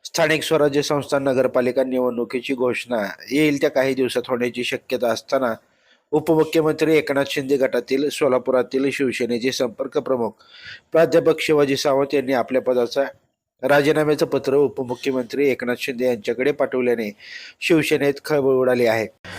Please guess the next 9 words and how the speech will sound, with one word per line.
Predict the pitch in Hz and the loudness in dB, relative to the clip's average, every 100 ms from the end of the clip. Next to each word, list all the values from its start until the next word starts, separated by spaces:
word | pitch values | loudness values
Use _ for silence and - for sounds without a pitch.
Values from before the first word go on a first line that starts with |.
| - - | -14 -2
राजीनामा | 135 160 151 151 147 | 2 4 4 2 2
पत्रात | 147 143 139 | 0 2 0
प्राध्यापक | 151 156 139 127 123 - | 0 0 2 2 0 -2
शिवाजी | - 135 127 127 | 0 2 2 0
सावंत | 139 127 123 | 0 0 0
यांनी | 123 127 | -2 -2
म्हटले | 123 107 120 | -4 -4 -2
आहे | 110 120 | 0 -2
की, | - 151 | -4 -8